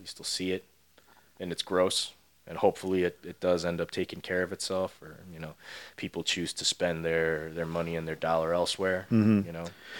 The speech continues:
Speaker 2: Well, at least in the case of this, this story that I told you about, like, that guy, he lost everything.
Speaker 1: Mm-hmm.
Speaker 2: You know, like, I don't know, 'cause I think he was married too,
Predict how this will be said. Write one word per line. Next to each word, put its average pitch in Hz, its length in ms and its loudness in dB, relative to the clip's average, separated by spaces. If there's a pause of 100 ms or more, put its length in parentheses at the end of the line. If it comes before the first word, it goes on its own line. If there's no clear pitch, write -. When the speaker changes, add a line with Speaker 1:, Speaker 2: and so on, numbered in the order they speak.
(120)
Speaker 2:
Well, 175 160 12
at 170 80 12
least 170 200 12
in 185 80 10
the 151 80 10
case 147 260 8
of 123 80 10
this, 113 240 8
this 123 220 6
story 107 320 10
that 98 120 12
I 104 60 10
told 110 240 8
you 104 80 10
about, 101 240 10
like, 95 160 6
that 120 200 10
guy, 104 400 8 (200)
he 165 120 6
lost 120 280 10
everything. 107 380 4 (160)
Speaker 1:
Mm-hmm. 87 220 -6 (380)
Speaker 2:
You 101 120 2
know, 92 140 4
like, 92 180 4
I 117 100 10
don't 127 180 10
know, 117 400 10 (120)
'cause 117 160 10
I 113 80 12
think 117 180 6
he 180 120 12
was 117 160 12
married 98 280 8
too, 107 320 8